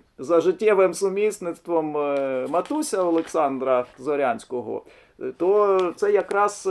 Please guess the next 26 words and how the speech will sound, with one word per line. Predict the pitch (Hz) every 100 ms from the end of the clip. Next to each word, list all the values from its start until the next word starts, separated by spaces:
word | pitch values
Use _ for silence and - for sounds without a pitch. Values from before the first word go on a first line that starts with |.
| 175 170
передається | 175 170 165 202 196 196 170
для | 175
можливості | 170 165 208 196 185 - 170
не | 165
тільки | 190 - 170 160
Сашкові | 156 165 - 233 196
читати, | - 190 175
а |
й | 160
для | 160 165 143
домашнього | 117 147 175 180 160 156
сімейного | 214 196 131 120 113
читання. | - 311 311 -
Це | 175
дуже | 185 180 180
важливо | 214 190 147 120
сьогодні. | 135 135 127 113 123
От | 123
подивіться | 147 160 156 - 139
на | 143
такі | 143 147
класні | 131 170 160 131 135 113 - _ _ _ _ _ -
ілюстрації. | 131 160 247 302 320 - 175 160
Пані | 147 160 156
Тетяна | 151 151 165 143 135
активно | 131 - 165 143 139 127